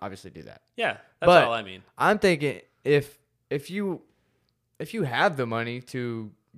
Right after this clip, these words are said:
Speaker 1: get a decent truck and you know you're eventually going to be wanting to go into F D or any type of competitive driving, anything like that, you might as well purchase ahead. It,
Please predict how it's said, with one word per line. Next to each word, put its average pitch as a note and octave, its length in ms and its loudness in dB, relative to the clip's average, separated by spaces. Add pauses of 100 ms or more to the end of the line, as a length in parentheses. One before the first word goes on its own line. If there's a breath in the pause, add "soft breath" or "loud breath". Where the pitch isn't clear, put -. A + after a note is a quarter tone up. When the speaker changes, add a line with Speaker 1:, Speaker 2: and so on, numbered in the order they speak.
(140)
Speaker 1:
get D3 260 4
a A#2+ 60 -2
decent B2 400 -8
truck A2 360 -6
and A#2+ 140 -10
you A#2+ 100 -8
know C3+ 420 0
you're A#2+ 380 -6
eventually A#2+ 800 -4 (140)
going C3+ 360 -2
to B2+ 140 -12
be A#2 120 -8
wanting A2+ 320 -8
to G#2+ 80 -12
go G#2+ 320 -8 (380)
into G#2 260 -10
F G2+ 240 -12
D C#3 460 -2
or G#2 420 -4
any C#3 200 -6
type B2 260 -2
of G#2+ 140 -8
competitive A2 520 -4
driving, C#3 560 2
anything A2 300 -10
like F2+ 220 -14
that, A#2 400 -4 (480 soft breath)
you B2+ 100 -4
might B2+ 280 0
as A2+ 160 -4
well B2 680 0 (2000)
purchase C3+ 580 -6
ahead. G#2+ 640 -6 (300)
It, - 160 -12